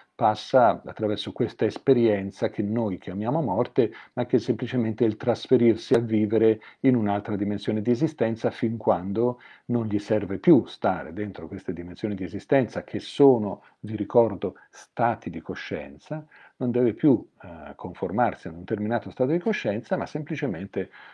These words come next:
torna a vivere costituendo un altro corpo e altri strumenti per fare altre esperienze.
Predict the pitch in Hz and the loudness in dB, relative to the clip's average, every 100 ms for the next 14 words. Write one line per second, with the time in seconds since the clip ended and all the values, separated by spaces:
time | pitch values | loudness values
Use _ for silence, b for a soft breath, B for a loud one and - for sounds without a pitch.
0 | B - 131 104 92 95 95 - 117 110 | B 2 2 2 -6 -6 -4 -6 -8 -8
1 | 92 95 101 117 135 135 b b _ 123 | -8 -6 0 0 0 -6 b b _ -4
2 | - 107 - 95 98 95 90 92 - - | -4 -8 -4 -2 -2 -6 -8 -4 -6 -2
3 | 92 131 135 127 101 92 - 104 - 135 | 0 0 0 -2 -2 -4 -6 -8 -4 0
4 | 123 92 95 - - 95 - 87 85 85 | 0 0 -8 -6 -6 -6 -10 -12 -10 -10
5 | 98 90 - 80 73 69 73 _ - 73 | -10 -8 -8 -8 -8 -10 -14 _ -14 -14